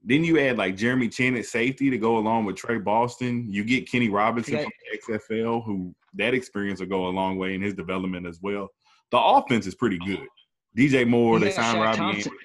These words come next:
Speaker 1: Anderson. You got Christian McCaffrey, you know, so.
Speaker 2: Dude, no, their offense is,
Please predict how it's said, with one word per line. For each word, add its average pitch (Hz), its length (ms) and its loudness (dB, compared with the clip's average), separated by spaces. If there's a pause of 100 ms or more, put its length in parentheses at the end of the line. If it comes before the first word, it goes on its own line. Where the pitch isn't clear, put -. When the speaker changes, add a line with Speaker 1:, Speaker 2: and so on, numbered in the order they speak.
Speaker 1:
Anderson. 98 200 -10 (1900)
You 101 100 -6
got 113 200 2
Christian 113 300 0
McCaffrey, 107 600 -2 (160)
you 117 120 -2
know, 110 400 -2
so. 98 440 -2
Speaker 2:
Dude, 247 140 0
no, 330 160 0
their 196 160 -2
offense 262 480 -4
is, - 380 -14